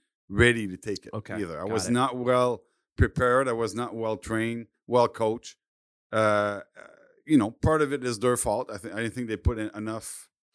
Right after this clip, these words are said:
Speaker 1: uh, money or enough, uh, uh, you know, enough coaches and stuff like that to develop their young players in the minors.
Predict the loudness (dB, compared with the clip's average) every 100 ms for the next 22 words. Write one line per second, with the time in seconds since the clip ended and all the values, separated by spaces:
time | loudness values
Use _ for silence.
0 | _ _ -6 -2 0 0 -2 -4 -2 2
1 | 2 2 -2 0 2 2 2 -2 -6 -6
2 | -2 -2 -2 -10 _ _ _ _ -10 -10
3 | -10 -10 -4 -4 -4 -4 -4 -4 -2 -2
4 | -2 -4 -6 -6 -8 -6 -4 -6 -6 -6
5 | -2 0 0 0 -2 -6 -4 -4 -2 -2
6 | -2 -2 -2 -4 -6 -10